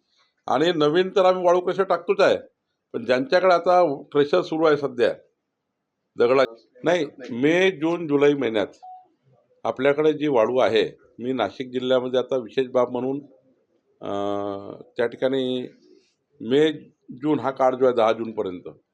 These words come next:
एप्रिल, मे, जून या काळामध्ये नदीला पाणी नसतं, त्या काळामध्ये ईसीची परवानगी देऊन त्या काळामध्ये, अ, वाळू काढण्याकरता परवानगी देणार आहे. पण पंपाने पाणी काढ-, पंपाने वाळू काढणे किंवा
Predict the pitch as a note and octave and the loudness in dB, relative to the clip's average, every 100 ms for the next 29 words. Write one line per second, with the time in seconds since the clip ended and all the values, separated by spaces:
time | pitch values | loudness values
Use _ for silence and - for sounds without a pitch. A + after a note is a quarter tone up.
0 | _ _ - B2 D3+ D#3 D3 C#3+ B2 F#2+ | _ _ -6 -6 -4 0 2 2 0 -6
1 | E2+ - - _ _ B2 C#3+ C#3+ C3+ C#3 | -8 -20 -20 _ _ -2 -2 2 2 2
2 | D3 C#3 B2+ C3 C#3+ C#3+ B2+ C#3 C#3+ - | 0 -2 -2 0 0 0 0 0 -2 0
3 | G#2 G2+ - _ _ _ _ _ _ C#3 | -2 -2 -8 _ _ _ _ _ _ -2
4 | D3 C#3 C#3 C3+ C#3+ D#3 - - - D3+ | 2 2 4 2 0 0 -2 -14 -12 -10
5 | C#3+ F#3+ F#3 G#3 G#3 D3 D3 C#3+ D#3 D#3+ | -8 -10 -8 -6 -2 0 0 0 -4 -6
6 | C3 C3 G#2 F2 _ _ _ _ _ _ | 2 2 2 -6 _ _ _ _ _ _
7 | _ _ _ - C#3+ C#3 C#3 C3+ C#3 C#3+ | _ _ _ -6 -2 2 2 2 2 4
8 | D3 C#3+ - - A#2+ A#2 A#2 A#2 A2+ C#3 | 4 2 -4 -10 -4 -2 -2 0 0 2
9 | C3+ B2 C3 B2+ A#2+ C3 A#2+ A2+ A#2+ A#2+ | 0 -2 -4 -6 -6 -6 -4 -6 -8 -8
10 | A2+ B2+ C3+ F2+ - _ _ _ _ _ | -4 0 0 -2 -6 _ _ _ _ _
11 | _ _ _ _ _ - D#3 - C3+ C3+ | _ _ _ _ _ -8 -8 0 0 0
12 | C3 F#3 F#3+ G3 D#3+ D3 D#3+ D#3 C3+ C3+ | 0 2 2 0 0 0 -2 0 0 0
13 | D#3 - C3 B2+ E3 E3 D#3+ C3+ C#3+ C#3+ | -6 -4 -4 -2 -2 -2 0 0 0 0
14 | C3+ C#3 D3 D3 C#3+ D3 D3+ D3 | 0 0 -4 -4 -2 2 2 0